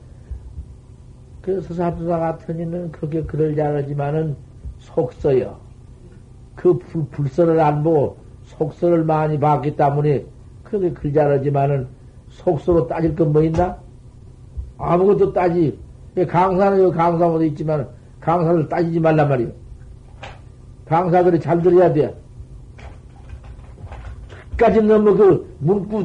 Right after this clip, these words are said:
내던져 버려야 돼. 아, 그저, 그저 알 수 없는 무식자가 돼야 여 초생으로 무이라. 처음 난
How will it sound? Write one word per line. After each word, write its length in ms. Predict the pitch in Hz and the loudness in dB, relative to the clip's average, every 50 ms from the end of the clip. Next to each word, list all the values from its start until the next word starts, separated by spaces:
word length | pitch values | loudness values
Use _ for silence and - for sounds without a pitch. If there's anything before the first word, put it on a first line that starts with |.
| 151 | 2
내던져 500 | 147 190 202 214 208 214 202 196 202 165 | 4 4 6 6 6 4 4 4 4 2
버려야 260 | 147 160 135 117 107 | 2 2 0 0 -2
돼. 60 | - - - - - - - - - - - - - - - - - - - - - - - - - - - - - - - | -4 -12 -16 -18 -20 -20 -20 -20 -20 -20 -20 -20 -20 -20 -20 -20 -20 -20 -20 -20 -20 -20 -20 -18 -16 -14 -14 -16 -18 -20 -18
아, 420 | - 117 - 139 160 160 156 156 - - | -18 -16 -14 -14 -14 -12 -14 -14 -14 -14
그저, 300 | - - - 175 160 156 | -12 -10 -6 -2 0 0
그저 240 | 151 147 143 135 120 - - - - - - - - | 0 0 -2 -4 -4 -6 -10 -18 -20 -20 -20 -8 -2
알 260 | 143 143 143 139 135 - | 0 2 2 2 0 -2
수 120 | - - 139 | -4 -4 -4
없는 340 | 131 127 123 127 120 120 117 | -4 -4 -4 -4 -4 -6 -6
무식자가 480 | 120 117 127 123 - 135 123 120 120 | -6 -6 -6 -4 -4 -2 -2 -2 -2
돼야 240 | 113 117 117 113 - - - - - - - | -2 -2 -4 -4 -6 -10 -18 -20 -18 -10 -4
여 320 | 120 156 185 180 147 113 - - - - - - | -2 0 2 2 2 0 -2 -6 -12 -16 -12 -10
초생으로 540 | - 123 - - 147 156 170 185 190 190 196 | -10 -10 -8 -8 -8 -8 -8 -8 -10 -12 -14
무이라. 440 | 190 175 185 185 175 165 147 139 - - - - - - - - - - - - - - - - | -14 -14 -12 -12 -12 -12 -12 -14 -16 -20 -20 -20 -20 -20 -20 -20 -20 -20 -20 -20 -20 -20 -20 -20
처음 500 | - - - - 175 185 185 175 175 175 | -20 -16 -10 -6 -4 -4 -4 -4 -4 -4
난 280 | 170 170 156 165 208 | -4 -4 -4 -6 -8